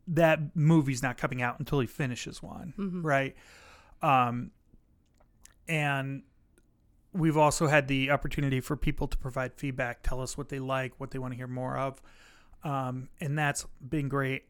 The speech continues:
Speaker 1: And f-, again, for people to actually come and reach out to me. I've had people find me at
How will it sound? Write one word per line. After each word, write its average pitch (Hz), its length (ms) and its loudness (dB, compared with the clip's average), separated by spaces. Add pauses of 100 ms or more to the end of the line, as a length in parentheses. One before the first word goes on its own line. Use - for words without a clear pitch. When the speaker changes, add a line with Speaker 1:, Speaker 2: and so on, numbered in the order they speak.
Speaker 1:
And 180 180 4
f-, - 180 -10 (200)
again, 175 400 2
for 156 140 -2
people 151 460 -2
to 131 560 0 (1080)
actually 156 400 -2
come 147 680 0
and 139 580 -2 (600)
reach 156 220 0
out 156 240 4
to 165 100 -2
me. 139 340 -4 (500)
I've 175 140 2
had 175 220 2 (380)
people 165 640 4
find 160 400 2
me 143 380 -2 (260)
at 147 300 0